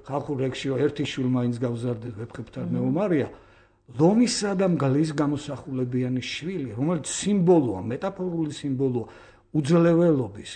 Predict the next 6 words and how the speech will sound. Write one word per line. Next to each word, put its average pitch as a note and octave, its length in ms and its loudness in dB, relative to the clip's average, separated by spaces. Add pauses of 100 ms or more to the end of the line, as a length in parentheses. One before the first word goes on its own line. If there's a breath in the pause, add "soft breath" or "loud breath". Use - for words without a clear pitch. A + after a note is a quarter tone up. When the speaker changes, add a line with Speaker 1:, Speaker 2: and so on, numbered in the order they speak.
Speaker 1:
<clears throat> - 400 -2 (800)
დაუმორჩილებლობის, C#3 1000 -2 (120)
ამ G#3+ 260 2
ქალმა F3 380 -4
ეს B2+ 180 -2
გააკეთა. - 560 -12